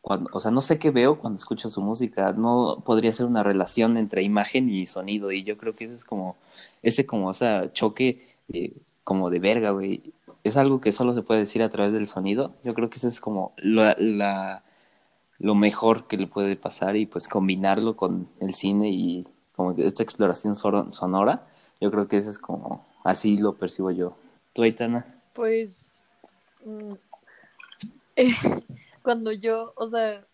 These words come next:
Speaker 2: yo más bien estoy como interesada en una parte del cine que es como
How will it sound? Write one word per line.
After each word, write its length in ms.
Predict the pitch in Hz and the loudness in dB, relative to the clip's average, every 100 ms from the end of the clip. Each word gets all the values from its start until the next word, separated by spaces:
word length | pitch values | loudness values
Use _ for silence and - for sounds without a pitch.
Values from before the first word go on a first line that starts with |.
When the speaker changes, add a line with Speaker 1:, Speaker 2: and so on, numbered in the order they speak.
| _ _ _ _ - | _ _ _ _ -16
Speaker 2:
yo 180 | 220 220 | -10 -8
más 240 | 233 240 | -8 -10
bien 240 | 233 220 | -12 -14
estoy 300 | 214 214 214 | -16 -10 -8
como 440 | 196 202 190 180 - _ _ - | -8 -10 -10 -10 -14 _ _ -6
interesada 640 | 220 202 190 190 185 190 | -4 -4 -8 -6 -6 -6
en 100 | 190 | -8
una 200 | 190 185 | -10 -8
parte 420 | 190 185 - - | -8 -8 -12 -10
del 160 | 190 190 | -10 -10
cine 320 | - 190 190 | -12 -8 -8
que 420 | 185 185 180 180 175 | -6 -6 -4 -6 -8
es 100 | - | -8
como 520 | 190 180 180 175 | -8 -6 -8 -10